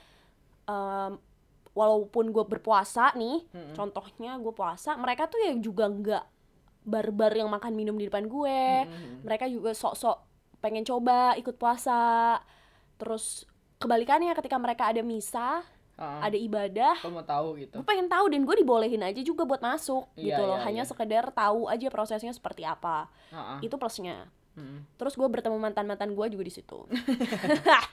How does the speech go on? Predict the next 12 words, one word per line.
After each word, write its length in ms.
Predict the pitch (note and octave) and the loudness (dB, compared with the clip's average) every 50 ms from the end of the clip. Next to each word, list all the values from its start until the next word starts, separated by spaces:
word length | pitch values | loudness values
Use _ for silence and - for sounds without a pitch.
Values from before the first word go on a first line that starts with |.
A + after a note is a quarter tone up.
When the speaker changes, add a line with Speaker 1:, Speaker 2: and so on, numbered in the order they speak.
| - - E4+ E4+ E4+ E4 C4 - - - | -12 -16 -14 -12 -12 -10 -12 -12 -12 -8
Speaker 1:
Ya, 120 | - A#3+ B3 | -4 -2 -2
itu 120 | B3 C#4+ | 0 4
yang 160 | E4+ D#4+ D4+ E4+ F4 F4 - - | 4 6 6 6 4 2 0 -4
bukan 320 | C4+ C4+ B3 - C#4+ B3+ | -8 -4 2 4 4 6
ya. 140 | A#3+ A3 A#3 D#4 D#4 C#4+ C#4+ A#3 G3+ A#3 G3+ A3 G3+ G#3+ E3+ | 6 8 6 6 6 4 2 0 0 -2 -2 -2 -2 -4 -6
Speaker 2:
<laughs> 480 | G3 D#3+ F3 - - - - - - | -8 -8 -10 -14 -16 -18 -20 -6 0
Speaker 1:
Terus 220 | - D#4 E4 F#4+ F#4+ | 0 2 2 2 2
kalau 240 | F#4 D#4+ E4 D#4 D4+ | 2 4 4 4 4
minusnya, 540 | D4 C#4+ C#4 C4 A#3+ G#3+ - - A3+ A#3+ C#4 | 2 0 -4 -4 -6 -6 -8 -8 -8 -6 -4
yang 140 | D4+ D#4 C#4+ | -4 -4 -4
pertama, 580 | C4+ B3+ A#3 A#3 G3+ F#3+ F#3+ G3+ A#3+ C4 - - _ _ _ _ | -6 -8 -6 -6 -6 -4 -4 -4 -4 -4 -6 -8 _ _ _ _
yang 200 | - A#3+ A3+ A3+ | -8 -6 -6 -4